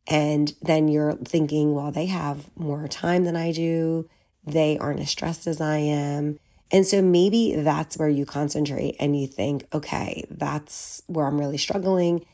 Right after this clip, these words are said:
And then what does it look like for you to feel empowered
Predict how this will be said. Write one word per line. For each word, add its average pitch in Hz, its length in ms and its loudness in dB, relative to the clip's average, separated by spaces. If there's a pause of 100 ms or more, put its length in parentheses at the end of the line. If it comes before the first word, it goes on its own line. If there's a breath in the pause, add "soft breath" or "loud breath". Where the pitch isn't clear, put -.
(240 soft breath)
And 175 140 4
then 165 140 4
what 165 160 2
does 165 180 2
it - 100 -2
look 151 300 -2
like 147 400 0
for 156 140 -2
you 151 320 0
to - 160 -4
feel 147 200 -4
empowered 135 720 -4